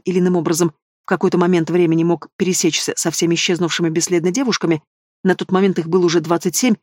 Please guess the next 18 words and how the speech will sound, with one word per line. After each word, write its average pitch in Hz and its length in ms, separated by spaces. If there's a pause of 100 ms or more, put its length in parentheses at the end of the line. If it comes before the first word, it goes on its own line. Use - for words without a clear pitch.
(280)
были 185 200
отобраны 196 480
тридцать 220 340
один 175 260
подозреваемый. 160 640 (460)
Как 254 200
я 233 80
и 208 40
говорила, 214 440
дело 214 220
было 202 180
громким — 170 520 (280)
поэтому 175 280
на 175 80
установление 175 540
личности 180 520
серийного 190 440
убийцы 190 500